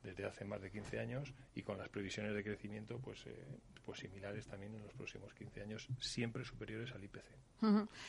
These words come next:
Speaker 2: Eh, lo cierto es que cada vez también hay más m-, personas mayores en la sociedad, es una sociedad cada vez más envejecida y eso se nota también en la necesidad, pues, de audífonos, de más gafas, eh, porque, bueno, gafas es algo, es un problema habitual,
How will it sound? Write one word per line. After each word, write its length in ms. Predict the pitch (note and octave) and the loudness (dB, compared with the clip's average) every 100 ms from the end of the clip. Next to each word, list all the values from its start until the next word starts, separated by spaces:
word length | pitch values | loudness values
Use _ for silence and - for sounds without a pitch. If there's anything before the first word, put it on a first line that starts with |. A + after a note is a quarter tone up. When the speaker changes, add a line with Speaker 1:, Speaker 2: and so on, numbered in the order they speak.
| - - | -2 8
Speaker 2:
Eh, 220 | G#3+ - | 10 10
lo 100 | G#3 | 8
cierto 240 | G3+ A#3 D4+ | 8 8 6
es 100 | - | 4
que 120 | B3+ | 8
cada 180 | G#3+ G3+ | 10 10
vez 140 | A3+ | 8
también 320 | B3+ B3 B3 | 8 8 8
hay 100 | A3+ | 8
más 420 | A3+ G#3 G#3+ A3+ | 8 12 12 12
m-, 160 | A3 G3+ | 12 8
personas 380 | G3+ F3+ G#3+ G#3 | 8 10 10 12
mayores 540 | G3 F#3 A3 G#3 A3 | 12 12 12 10 8
en 100 | F#3 | 6
la 80 | F3+ | 6
sociedad, 540 | - - G3+ F#3+ A3+ | 4 6 10 12 12
es 120 | G3+ G#3 | 10 10
una 220 | G#3 G#3+ | 10 10
sociedad 400 | - G#3+ G#3 G3 - | 10 8 10 10 12
cada 160 | F#3 | 12
vez 240 | G3 G3+ G3+ | 12 10 10
más 380 | F#3+ G3+ G3+ | 10 12 12
envejecida 640 | G#3+ F#3+ F#3+ F#3 G3+ G#3+ G#3+ - - - | 10 10 8 8 10 10 10 6 -4 8
y 100 | G#3 | 8
eso 120 | A3 | 10
se 120 | A3+ | 6
nota 200 | A#3 A#3 | 8 8
también 320 | G#3+ G#3 A3+ | 8 8 8
en 120 | A#3+ | 12
la 100 | G#3 | 12
necesidad, 400 | F#3+ F3+ F3 G3+ | 12 8 8 8
pues, 180 | G3+ F3+ | 10 8
de 80 | F3 | 10
audífonos, 640 | E3+ G#3 - F#3+ F#3 F3+ - | 12 10 8 10 10 8 4
de 140 | E3+ E3+ | 2 8
más 180 | E3 | 10
gafas, 560 | D#3+ G3 - E3+ F3 - - - - | 12 12 12 12 12 12 -4 -2 8
eh, 140 | F3+ | 8
porque, 220 | F3+ E3+ | 10 10
bueno, 200 | F#3 G#3 | 10 10
gafas 280 | D#3+ E3 F3 | 8 8 6
es 100 | F#3 G3 | 8 10
algo, 200 | F#3 G3 | 10 10
es 80 | |
un 80 | F#3+ | 8
problema 300 | F#3 F3+ F#3 | 8 10 10
habitual, 380 | E3+ E3 G3 | 8 12 12